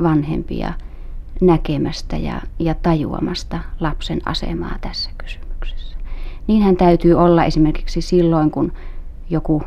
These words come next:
viisi-kuusivuotias tyttö jätetään parin nuoremman sisaruksen kanssa päiviksi yksin kotiin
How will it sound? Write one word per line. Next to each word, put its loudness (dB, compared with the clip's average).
viisi-kuusivuotias 2
tyttö -4
jätetään -4
parin 8
nuoremman 6
sisaruksen -4
kanssa -6
päiviksi -4
yksin -10
kotiin -12